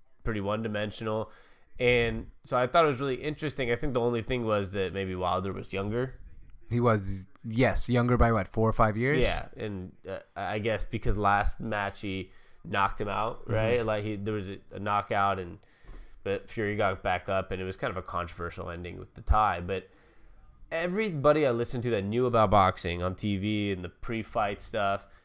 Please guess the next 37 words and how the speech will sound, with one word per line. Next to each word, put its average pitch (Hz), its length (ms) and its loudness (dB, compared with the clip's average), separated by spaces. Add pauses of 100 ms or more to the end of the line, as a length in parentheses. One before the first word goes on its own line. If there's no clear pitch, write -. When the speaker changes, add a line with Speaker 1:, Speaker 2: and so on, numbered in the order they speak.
(280)
Speaker 1:
everyone 220 420 0
was 190 140 -6
just 170 160 -10
talking 160 300 6
about 156 320 2
pretty 135 180 0
much 139 220 -2
how 117 280 4
Fury 113 400 -2
was 98 280 0
the 101 100 -8
better 101 260 -4
boxer. 98 480 -2
So 120 140 -2
I 117 40 2
was 131 220 -4
sh-, - 540 -20
kinda 151 180 0
surprised 127 560 4
going 139 240 2
in 139 120 0
that 120 100 2
Wilder 120 300 4
was 120 120 0
the 110 60 -6
Speaker 2:
Mm-hmm. 107 80 -8
Speaker 1:
favorite. 131 440 0 (380)
But 127 120 -4
you 120 180 -4
saw 135 560 4
in 120 100 -2
this 113 180 -4
fight 107 440 2 (300)
that, 107 400 2 (720)
I 71 260 -10
mean, 131 240 -2
Wilder, 143 640 4